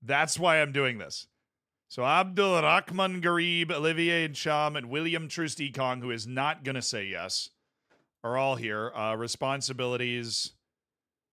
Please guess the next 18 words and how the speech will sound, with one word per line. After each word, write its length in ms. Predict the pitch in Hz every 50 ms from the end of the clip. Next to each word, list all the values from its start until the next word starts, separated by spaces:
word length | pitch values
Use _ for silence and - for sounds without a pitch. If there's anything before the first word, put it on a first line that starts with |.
| _ _ _ _ _ _ _ _ _ _ _ _ _ _ -
We 100 | 131 170
do, 80 | 202
oh, 100 | 247 247
wait, 160 | 240 233 233 220
we 80 | 226
do 100 | 233 240
have 140 | 226 202 165
our 120 | 151 127
staff 420 | - - - 131 113 107 110 104 -
here, 160 | 110 101 101
so 160 | - - 120
I 60 | 113
can 100 | 110 117
just 160 | 110 107 - -
kinda 240 | 113 104 98 98
do 220 | 98 92 104 101 98
this 240 | 101 98 95 - 110
now. 360 | 101 98 98 98 95 95